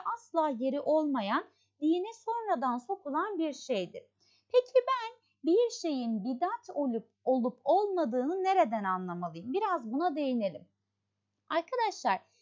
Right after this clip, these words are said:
bir şeyin bidat olup olmadığını anlayabilmek için biz İslam'ın iki temel değerine bakmak zorundayız. Bunlardan birincisi Kur'an-ı Kerim demiştik,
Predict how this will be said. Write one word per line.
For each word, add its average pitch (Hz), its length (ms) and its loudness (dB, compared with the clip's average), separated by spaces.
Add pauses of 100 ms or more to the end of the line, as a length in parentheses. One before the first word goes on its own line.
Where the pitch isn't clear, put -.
(140)
bir 494 220 4
şeyin 285 460 -2
bidat 349 400 -6
olup 285 380 -6
olmadığını 262 720 0
anlayabilmek 285 920 -2
için - 300 -6 (320)
biz 480 280 2 (100)
İslam'ın 349 680 -4
iki - 340 -10
temel 349 420 0
değerine 285 540 0
bakmak 285 460 -4
zorundayız. 240 680 -2 (360)
Bunlardan 370 680 0
birincisi 311 540 -2
Kur'an-ı 240 420 -2
Kerim 392 340 -4
demiştik, 403 640 -6